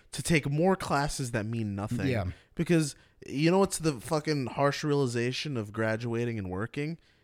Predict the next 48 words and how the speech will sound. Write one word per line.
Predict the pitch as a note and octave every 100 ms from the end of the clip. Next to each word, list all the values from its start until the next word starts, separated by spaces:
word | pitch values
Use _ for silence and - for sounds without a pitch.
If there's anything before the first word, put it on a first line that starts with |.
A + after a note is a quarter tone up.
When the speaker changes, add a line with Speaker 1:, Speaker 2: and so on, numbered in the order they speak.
| _
Speaker 1:
Your | A2+ A#2
degree | A#2 B2+ C3
meant | B2 G#2+
nothing | G#2+ A2 - A#2
the | F#2+
whole | G#2+ G2
time. | - F2+ C#2+ A#1
Speaker 2:
Exactly. | A2+ A2+ G#2+ G2 F#2+
Speaker 1:
Nothing | A2+ B2+ - F3+ F3
you | F3
learned | B2 A2+ B2
there | C#3 D3+ C3
was | G#2+ -
ever | G#2+ G2+
relevant. | F#2 E2+ E2 C2+ - _
It | B2 -
taught | D3 D#3 E3
you | F3
how | B2+ A#2+
to | G#2
maybe | A2 B2+ A#2
have | A#2 A2
a |
work | E2+ G#2+ -
ethic, | F#3 G3 G#3 - - - _
and | F#2+
it | F2+
taught | B2 A#2+ A#2
you | A2+
maybe | G2 G#2+ A2+
to, | G#2+
like, | G2+ F2+ C#2+
learn | G2+ G#2+ G#2+
how | G2
to |
do | G2 G2
shit | - G2
on | F#2+
your | F#2 -
own. | G#2 B2+ D#3 - _ _ _ -
That's | F#2 -
about | D#2+ C2+
it. | C#2+ - _ _ _ _ _
The | G#2
content | - - A#2+ C3+ D3+ -
of | G#2+
your | G2 A#2
classes | - G#2 A#2+ - D#3 D#3 -